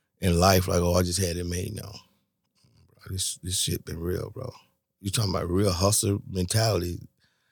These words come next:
This is it. Hustler t-, testimony. This is it. So, um, I, uh, was buying some dope one day.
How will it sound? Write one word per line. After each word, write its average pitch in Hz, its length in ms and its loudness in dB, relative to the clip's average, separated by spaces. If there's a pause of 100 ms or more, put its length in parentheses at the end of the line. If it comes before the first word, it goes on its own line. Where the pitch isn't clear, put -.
(340)
This 101 180 2
is 87 180 -2
it. - 260 -2 (1120)
Hustler 107 340 2
t-, 98 260 -2 (120)
testimony. 87 600 2
This 101 220 2
is 87 160 -6
it. - 240 -4 (460)
So, 95 400 4 (840)
um, 85 320 -2 (3000)
I, 113 280 4
uh, 87 220 2 (1700)
was 90 160 0
buying 101 420 4
some 82 320 0
dope 95 380 2
one 87 160 -4
day. - 240 -10